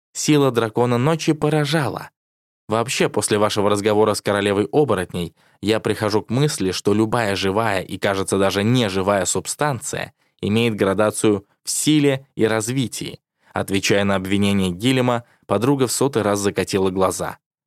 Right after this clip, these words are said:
"Людские искры тоже с названиями "костры" и "пожары". У насекомых вообще строгая иерархия. Оборотни живут в стаях, и их животные и лесные сущности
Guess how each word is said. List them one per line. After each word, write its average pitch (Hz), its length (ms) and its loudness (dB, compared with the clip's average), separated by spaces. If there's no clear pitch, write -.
"Людские 143 500 0
искры 180 460 0
тоже 151 320 0
с - 100 -4
названиями 98 760 -2
"костры" 117 560 -2
и 104 80 0
"пожары". 110 580 -2
У 107 140 0
насекомых 139 520 0
вообще 110 440 2
строгая 117 480 2
иерархия. 113 800 -2
Оборотни 123 440 2
живут 101 280 0
в - 60 -10
стаях, 127 520 -2
и 117 220 2
их 113 100 4
животные 120 580 0
и 123 160 -2
лесные 120 380 2
сущности 101 720 -2